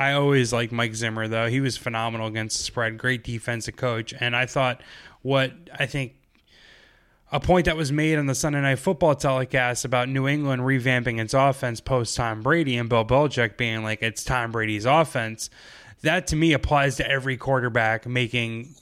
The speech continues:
thirty million dollars plus a year and a franchise quarterback. Like, Kirk Cousins spent, what, four years in Mike Zimmer's offense?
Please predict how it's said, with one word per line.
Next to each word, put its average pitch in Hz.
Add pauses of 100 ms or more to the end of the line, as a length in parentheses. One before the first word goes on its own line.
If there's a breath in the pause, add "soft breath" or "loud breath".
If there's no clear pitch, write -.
(100)
thirty 135
million 123
dollars 117
plus 113
a 123
year 113
and 113
a 107
franchise 110
quarterback. 110
Like, 127 (800 soft breath)
Kirk 175
Cousins 143
spent, 120 (120)
what, 127
four 160
years 151
in 147
Mike 143
Zimmer's 151
offense? 151